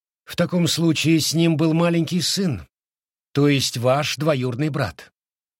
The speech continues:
Нам рассказывали о мальчике, который вырос в туннелях». Тор замотал головой,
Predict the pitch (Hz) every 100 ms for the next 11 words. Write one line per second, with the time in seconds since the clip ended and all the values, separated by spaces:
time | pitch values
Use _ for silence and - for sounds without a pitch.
0 | _ _ _ 165 196 208 208 - 214 160
1 | 131 131 127 135 143 202 180 - 101 110
2 | 139 139 143 143 156 151 - - 180 180
3 | 123 87 - - _ _ _ _ _ _
4 | _ _ _ - 113 107 113 113 107 113
5 | 104 113 110 135 101